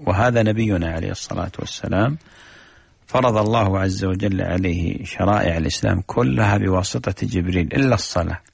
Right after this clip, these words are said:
فرضها الله كفاحاً مشافهة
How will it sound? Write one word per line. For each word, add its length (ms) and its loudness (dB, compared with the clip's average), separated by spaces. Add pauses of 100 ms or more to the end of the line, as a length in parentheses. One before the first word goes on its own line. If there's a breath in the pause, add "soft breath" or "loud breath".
(1120 soft breath)
فرضها 400 2
الله 500 0 (100)
كفاحاً 680 0 (120)
مشافهة 840 -2